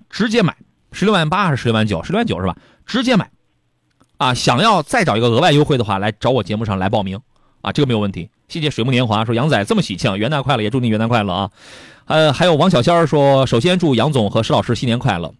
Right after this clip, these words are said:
身体健康，事事顺心。其次，希望杨总老板往后能给杨总配一个全国 top one 的工作室。”不是，现在不是已经配上了吗？Top，top 几我不知道，可能 top 两万是不是？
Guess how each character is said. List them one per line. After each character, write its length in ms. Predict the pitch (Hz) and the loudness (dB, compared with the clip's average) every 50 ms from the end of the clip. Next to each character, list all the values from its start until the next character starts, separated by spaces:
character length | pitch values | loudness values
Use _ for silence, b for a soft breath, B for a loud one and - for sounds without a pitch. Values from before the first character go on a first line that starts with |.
| - - - | -20 -10 -4
身 140 | - 156 | -2 -2
体 60 | 127 110 | 0 0
健 140 | 113 123 | 0 0
康， 200 | 120 123 127 131 - 135 | 0 0 -2 -2 -4 -6
事 220 | - - 220 175 | -6 -2 -2 -2
事 80 | 127 127 | 0 0
顺 120 | 131 113 | 0 -2
心。 220 | 101 123 143 147 - _ B B B B B B | -2 -2 -4 -4 -6 _ B B B B B B
其 160 | - - 214 | -2 0 0
次， 180 | 233 - - - - | 0 0 0 -2 0
希 120 | - - | 2 2
望 120 | 202 175 135 | 2 4 4
杨 160 | 127 123 107 | 4 2 2
总 120 | 95 120 | 2 2
老 140 | 101 87 - | 2 2 2
板 160 | 156 117 82 - _ b b b | 0 0 -2 -6 _ b b b
往 180 | b 110 110 | b 0 0
后 160 | 113 - 190 147 | 2 2 2 2
能 120 | 127 160 | 2 2
给 100 | 156 135 | 0 0
杨 140 | 104 110 160 | 0 0 0
总 160 | 147 117 98 | 0 -2 -2
配 200 | 101 - - 160 | -2 0 0 0
一 40 | 120 | 0
个 100 | 110 107 98 | 0 -2 -2
全 260 | - - - 160 165 | -2 -2 -2 -2 0
国 140 | 120 113 104 | 0 0 -2
top 200 | - - - - | 0 0 -2 0
one 220 | 139 160 214 190 143 | 2 2 2 2 2
的 120 | 101 95 | 0 -2
工 160 | - - 135 | -4 -2 -2
作 120 | 123 123 113 | -2 -2 -2
室。” 220 | - - 120 - - _ _ _ b b b b b b | -2 -4 -6 -6 -8 _ _ _ b b b b b b
不 80 | b 202 | b -4
是， 60 | - | 0
现 80 | - 320 | 0 0
在 80 | 294 | 0
不 80 | 240 254 | 0 0
是 60 | 214 | -2
已 40 | 151 | -4
经 100 | 156 185 | -4 -4
配 200 | - - 339 294 | -2 0 0 2
上 100 | 190 156 | 2 2
了 60 | 131 | 0
吗？ 140 | 120 110 117 | 0 -2 -2
Top，top 760 | - - 175 202 190 - - - - - - - 311 247 196 | -2 -2 -2 -4 -4 -6 -10 -20 -10 -4 0 2 4 4 4
几 220 | 180 - 104 92 131 | 2 0 -2 -4 -2
我 160 | 233 196 127 | 0 0 -2
不 80 | 98 120 | -2 -2
知 80 | 123 | -2
道， 160 | 120 110 90 | -2 -2 -2
可 60 | - 131 | -4 -6
能 100 | 160 160 | -6 -4
top 220 | - - 185 151 | -2 -2 -2 0
两 160 | 143 101 85 | -2 -2 0
万 200 | 107 165 143 120 120 | 0 0 0 0 -2
是 100 | - 139 | -6 -8
不 60 | 123 | -8
是？ 120 | 120 107 | -8 -8